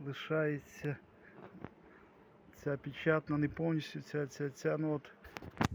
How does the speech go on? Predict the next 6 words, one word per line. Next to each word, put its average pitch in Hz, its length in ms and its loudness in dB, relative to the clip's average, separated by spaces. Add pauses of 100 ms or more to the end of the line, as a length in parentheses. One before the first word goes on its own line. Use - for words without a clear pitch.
(580)
п'ять-шість - 720 -2
рамок. 170 440 2 (1800)
Так - 380 -8
сказати, 175 680 -6 (1080)
трохи 151 480 -6 (100)
понесли. 156 640 -2